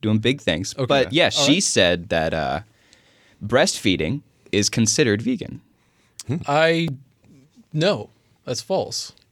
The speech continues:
Speaker 2: I think that's a hundred percent false.
Speaker 1: Why is
Speaker 2: There's
Speaker 1: that?
Speaker 2: no way.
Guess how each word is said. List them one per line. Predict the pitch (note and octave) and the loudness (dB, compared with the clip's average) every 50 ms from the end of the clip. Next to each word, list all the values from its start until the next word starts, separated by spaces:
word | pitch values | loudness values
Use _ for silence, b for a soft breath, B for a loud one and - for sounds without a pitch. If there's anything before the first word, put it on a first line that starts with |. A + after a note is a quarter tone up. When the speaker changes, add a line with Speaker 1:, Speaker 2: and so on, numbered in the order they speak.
| _ _ - | _ _ -2
Speaker 2:
I | - F3 | 0 0
think | F#3 E3+ | 2 2
that's | E3 - F#3 | 0 0 0
a | D3 | 2
hundred | D#3+ G3+ G3 C#3+ | 2 2 0 0
percent | C3 A2 - G#2+ G#2+ G#2+ | -2 -4 -6 -6 -10 -10
false. | - G2 - - A#2 - - - _ b b b b b b b b b b | -10 -12 -10 -10 -10 -10 -10 -10 _ b b b b b b b b b b
Speaker 1:
Why | B2 B2 | 2 4
is | - G3+ | 4 4
Speaker 2:
There's | - G#3 | 4 4
Speaker 1:
that? | G#3 | 4
Speaker 2:
no | G3+ | 4
way. | G3 A3 A3+ F3+ B2 - | 4 4 4 4 2 0